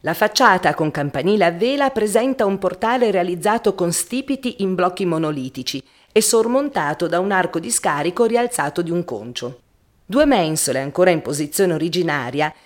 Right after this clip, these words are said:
dovevano fare da sostegno a una tettoia o a un portico ligneo sopra lo stesso portale,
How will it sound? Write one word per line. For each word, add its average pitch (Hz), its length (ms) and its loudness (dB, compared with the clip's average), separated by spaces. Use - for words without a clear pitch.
dovevano 247 500 2
fare 165 300 4
da 175 120 2
sostegno 262 720 2
a 180 140 0
una 180 200 2
tettoia 185 800 0
o 185 120 2
a 190 40 4
un 190 140 0
portico 185 520 0
ligneo 160 520 -2
sopra 220 320 0
lo 208 100 0
stesso 160 440 -2
portale, 127 640 -6